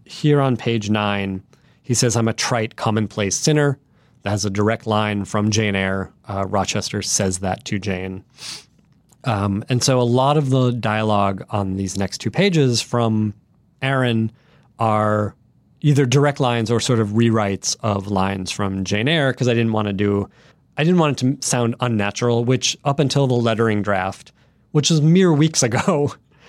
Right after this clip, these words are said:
uh, it did sound a little bit unnatural. It sounded too much, too literary, too much like it was from the novel. So I rewrote some of those to sound a little more like a, a contemporary person saying them.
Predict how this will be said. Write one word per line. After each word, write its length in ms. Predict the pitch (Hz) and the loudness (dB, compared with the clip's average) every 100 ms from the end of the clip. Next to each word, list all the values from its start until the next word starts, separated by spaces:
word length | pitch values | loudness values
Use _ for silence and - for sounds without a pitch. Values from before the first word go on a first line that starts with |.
| - - - | -20 -10 -4
uh, 180 | 123 139 | -2 0
it 140 | 123 | 0
did 220 | 135 120 | 2 2
sound 260 | - 135 131 | 0 2 2
a 40 | |
little 200 | 135 131 | 4 2
bit 120 | 131 | 2
unnatural. 460 | 131 123 120 - 120 | 2 0 -2 -2 -2
It 80 | 110 | -2
sounded 300 | 120 107 - | -2 -2 -4
too 160 | - | 0
much, 340 | 113 117 - - | 2 0 -2 -2
too 160 | - 170 | 2 4
literary, 500 | 151 143 139 131 123 | 6 4 4 4 2
too 160 | - | 2
much 200 | 123 - | 0 0
like 100 | 117 | -2
it 40 | 110 | -2
was 100 | 98 | -4
from 120 | 107 | -4
the 60 | |
novel. 280 | 104 101 104 | -2 -2 -2
So 120 | - | -2
I 40 | 123 | 2
rewrote 520 | 131 139 123 117 - _ - - - | 4 4 4 0 -4 _ -20 -18 -4
some 200 | 123 113 | 0 0
of 60 | |
those 180 | 104 98 | 0 -4
to 80 | 113 | -4
sound 440 | 117 104 101 95 - | -2 -2 -2 -6 -6
a 60 | 120 | -2
little 380 | 147 180 190 156 | 2 4 6 4
more 540 | 127 120 113 113 104 _ _ _ | 4 4 2 2 -2 _ _ _
like 180 | 123 120 | -4 -2
a, 200 | 113 110 | 0 -2
a 120 | 123 107 | -2 -4
contemporary 720 | - 104 - 98 98 98 98 | -4 -6 -4 -4 -2 -4 -4
person 360 | 101 92 101 | -10 -10 -8
saying 340 | - 110 107 98 | -6 -4 -4 -6
them. 280 | 98 101 | -8 -12